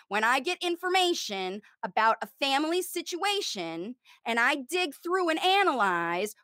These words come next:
what's going on, I un-, I look at these gateways. And if these gateways are blocked, I find out why.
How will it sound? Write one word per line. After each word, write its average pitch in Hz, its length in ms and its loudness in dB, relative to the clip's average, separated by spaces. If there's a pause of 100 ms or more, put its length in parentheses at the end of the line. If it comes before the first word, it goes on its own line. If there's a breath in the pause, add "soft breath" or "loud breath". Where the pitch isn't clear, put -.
what's 262 280 0
going 294 300 2
on, 294 300 4 (200 soft breath)
I 254 340 4
un-, 285 260 2
I 226 160 2
look 254 220 -6
at 359 100 -8
these 311 180 -4
gateways. 311 680 -4 (560 soft breath)
And 262 180 0 (100)
if 254 180 4
these 254 200 -6
gateways 254 380 0
are 285 120 6
blocked, 262 580 4
I 247 140 2
find 226 280 2
out 240 200 4
why. 220 420 2